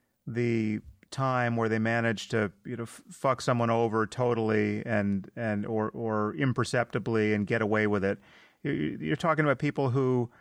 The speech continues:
who have e-, extreme experiences of, of caring about the welfare of others and participating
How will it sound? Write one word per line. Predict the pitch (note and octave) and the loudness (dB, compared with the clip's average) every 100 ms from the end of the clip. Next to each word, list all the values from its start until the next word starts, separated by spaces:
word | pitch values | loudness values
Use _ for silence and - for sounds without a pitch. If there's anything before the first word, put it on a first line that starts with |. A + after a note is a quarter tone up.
| - _ _ | -20 _ _
who | _ C#3+ C3 C3 | _ -4 -2 0
have | B2 B2+ B2 A2+ | 0 0 0 -4
e-, | B2+ - | -10 -10
extreme | C3+ - - - C#3+ D#3+ D#3 | -12 -10 -8 -2 2 2 2
experiences | C3+ - D#3 E3 C#3+ A#2 A#2 G2 | 0 -2 -2 0 0 0 -2 0
of, | G#2+ G2 - | -2 -4 -10
of | - A2+ A2+ G#2+ G#2 G2+ _ _ _ _ _ _ | -6 -2 -2 -4 -8 -12 _ _ _ _ _ _
caring | - - C#3+ D#3+ D3 C3 B2 | -10 -2 0 2 2 2 0
about | B2 A#2+ - | 0 0 0
the | |
welfare | A#2 B2 B2 - B2 A#2+ | 0 0 0 0 0 2
of | A2 | 2
others | B2 B2 B2 B2 A#2+ A2+ | 0 2 0 0 -4 -8
and | B2+ B2+ A#2+ | -6 -4 -4
participating | - A#2+ - G#3+ - B2+ G#2+ G2 F#2+ | -4 -4 -2 -2 -2 2 2 2 0